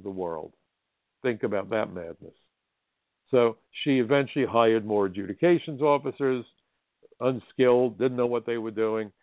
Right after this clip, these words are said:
It used to be that the only people who could adjudicate applications for citizenship were people who had worked for the I N S back then, Immigration and Naturalization Service, for decades.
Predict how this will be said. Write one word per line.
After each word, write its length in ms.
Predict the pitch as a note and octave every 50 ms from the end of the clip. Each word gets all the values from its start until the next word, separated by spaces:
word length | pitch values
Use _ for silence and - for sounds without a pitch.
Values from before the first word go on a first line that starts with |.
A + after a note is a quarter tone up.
| _ _ _
It 140 | A2+ A2 A2
used 260 | C3+ D3+ C#3 - _
to 60 | C#3
be 340 | B2+ A#2+ C3 B2 B2 A#2+ A#2 _ _ _ _ _
that 220 | A#2+ A#2+ A#2+ - - _ _ _ _ _
the 180 | - A#2 C#3 C#3+
only 300 | C3 C3+ D#3 E3+ G3+ G3
people 360 | - - D#3 D#3 D3 D3+ B2+
who 120 | A2+ B2+ A#2
could 180 | - C3 A#2+
adjudicate 640 | A2 G2+ F#2+ G#2+ A#2+ B2 B2+ C3 A2 - B2+ A2+ A2
applications 840 | A2+ A2+ A2+ A2 A#2 G#2+ - - C#3 C#3+ D#3 C#3 - - F#2+ F#2+ F#2+ _ _
for 80 | G2+ F#2+ -
citizenship 720 | - F#3 G3+ G#3 C#3+ A2 F#2+ F2 - - F#2+ F#2 - - _ _ _ _ _ _ _ _ _ _
were 360 | - A#2 A#2 A#2 A#2 A#2 A2+ - _ _ _ _ -
people 380 | C#3+ C#3+ C#3+ C#3 - D#3 C3
who 140 | A2 A#2 A2
had 140 | G#2 G#2 A2
worked 360 | G#2+ A2 C3+ D3+ D#3 C3+ _ _
for 80 | D3+ C#3
the 220 | B2+ C3 C3 -
I 240 | - A#2 A#2 A#2+ A#2+
N 160 | A#2 A2+ A2
S 160 | G2 G2 G2+ - _ _
back 220 | G#2 F2+ F#2 F#2 _ _
then, 240 | G2 F2+ F#2 G2+ G#2
Immigration 520 | F#2+ G2+ G2 F#2+ G2+ G2 G2 - - G#2+
and 100 | G2+ F#2
Naturalization 720 | G2 G2 G2 F#2+ - A#2 G#2+ F#2 G2 G#2 G#2 G2+ - G#2+ G#2 - _
Service, 280 | G2+ F#2 F2+ G2 - - _
for 60 | G2
decades. 640 | F2+ - G#2+ G#2 A2 - _ A2+ F#2+ F#2 E2+ -